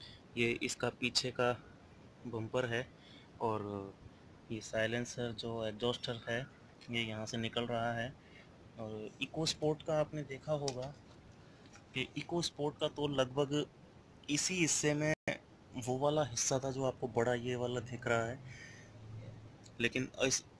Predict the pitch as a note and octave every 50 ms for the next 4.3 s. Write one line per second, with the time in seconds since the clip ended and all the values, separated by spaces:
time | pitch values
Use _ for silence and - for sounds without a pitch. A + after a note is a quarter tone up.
0 | - - B2+ B2+ B2+ - C#3+ C#3 C#3+ C#3+ C#3 C3 C3 B2+ - - - C3+ C#3+ D3
1 | C#3 - - - - - - B2 B2+ B2 - C#3 - - C3 C3 - - D3+ C3+
2 | B2 B2+ C3+ D3+ - - - - - - B2+ A2+ A2 A2+ B2 B2 A#2 B2+ B2 -
3 | - C3+ B2+ - B2 A#2+ - C3+ - - B2+ B2 A#2+ B2+ C3+ B2+ B2+ B2+ - C3
4 | - C3 B2 A#2+ B2+ C3+